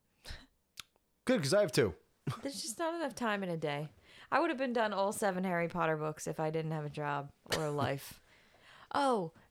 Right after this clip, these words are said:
Speaker 2: and I have, I forgot also my G S, I guess. I have been using the Peloton and so, like, working out. But my leg hurts.
Speaker 1: We also had pizza for lunch.
Speaker 2: My knee, yeah.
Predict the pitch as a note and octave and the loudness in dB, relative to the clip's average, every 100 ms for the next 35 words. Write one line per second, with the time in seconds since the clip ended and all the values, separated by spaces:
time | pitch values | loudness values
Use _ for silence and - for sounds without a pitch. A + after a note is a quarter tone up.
0 | - B3 C#4 C4+ A#3+ - _ _ _ _ | 0 2 4 4 2 -2 _ _ _ _
1 | G#3 A3 G#3 - G3+ G3+ A3+ G#3+ G3 - | -4 -2 -4 -4 -2 0 0 2 2 2
2 | - F3 F#3 E3 D3 C#3+ C#3+ D#3 D3 C3 | 0 0 2 0 0 -2 -2 -2 0 0
3 | C#3 D3 C3+ C3+ C#3 - D3 E3 C#3+ D#3+ | 0 -2 -2 -2 -2 2 2 2 0 0
4 | D#3+ E3 E3+ E3 E3 D#3 D#3 D#3+ D#3 D#3 | -2 0 0 -2 -2 -2 -2 -2 -4 -4
5 | F3+ - - - - - E3+ E3+ E3 E3 | -6 -14 -20 -20 -16 -2 0 0 -4 -10
6 | - _ _ _ _ _ _ _ _ _ | -16 _ _ _ _ _ _ _ _ _
7 | _ _ _ _ - D#3 C#3 C3+ - - | _ _ _ _ -10 -6 -4 -6 -8 -10
8 | D3+ D3 C#3+ C#3+ C#3+ C#3+ _ _ _ _ | -8 -8 -8 -8 -8 -10 _ _ _ _
9 | _ _ _ _ _ _ _ _ _ _ | _ _ _ _ _ _ _ _ _ _
10 | _ C#3+ C3+ _ _ _ _ - C3+ B2+ | _ -10 -10 _ _ _ _ -10 -8 -6
11 | C3 C3+ C3+ A#2+ B2+ - - - - - | -6 -8 -10 -14 -14 -20 -20 -20 -16 -4
12 | G2+ E2+ E2 E2 D#2 C2 - - - D3 | -2 -2 -4 -6 -8 -12 -12 -12 -8 -6
13 | C3 C3 C3 C#3 - _ E3+ C#3 C3 | -4 -4 -6 -8 -12 _ -8 -6 -6